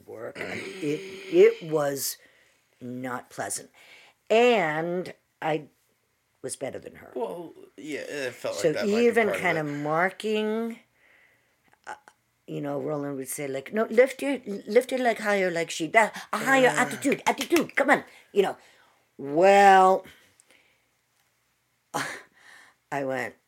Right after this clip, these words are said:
Speaker 1: "This is not, you know, this is awkward."
Speaker 2: Yeah,
Speaker 1: But
Speaker 2: that, that's
Speaker 1: I had already had experiences with this person.
Speaker 2: Okay.
Speaker 1: And she,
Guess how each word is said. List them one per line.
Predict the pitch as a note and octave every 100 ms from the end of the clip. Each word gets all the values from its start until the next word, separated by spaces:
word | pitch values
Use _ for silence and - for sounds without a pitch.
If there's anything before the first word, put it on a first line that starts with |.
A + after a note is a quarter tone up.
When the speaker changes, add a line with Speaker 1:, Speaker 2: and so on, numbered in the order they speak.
| _
Speaker 1:
"This | C3+ C3 B2+ -
is | A#2 G2+ -
not, | A#2 A#2+ A#2+ A#2 - -
you | B2
know, | G#2+ F2 -
this | F#2 A2 B2 -
is | F#3 G3+ A3+ A3 - - -
awkward." | D4 C#4+ - - A3 G#3+ G#3 G#3
Speaker 2:
Yeah, | D#3 C3+ C3 - - _
Speaker 1:
But | D3
Speaker 2:
that, | F#3+ - B2+
that's | B2 - - - _ F#3+
Speaker 1:
I | A#3
had | D4
already | C4+ A#3 G#3 F3+ D3+ -
had | D#3+ D#3+ D#3+ E3
experiences | - D#3+ - E3+ F3+ G#3 A3+ - B3+ B3
with | B3 B3
this | A#3+ A#3+ - - _
person. | - A3 A3+ - A3+ A3+ A3 -
Speaker 2:
Okay. | E3 E3+ B2+ A2+ A#2+
Speaker 1:
And | G3 G3 F#3 E3 - _ _ _
she, | - - - - - - G3 G3 G3 G3 G3 F#3+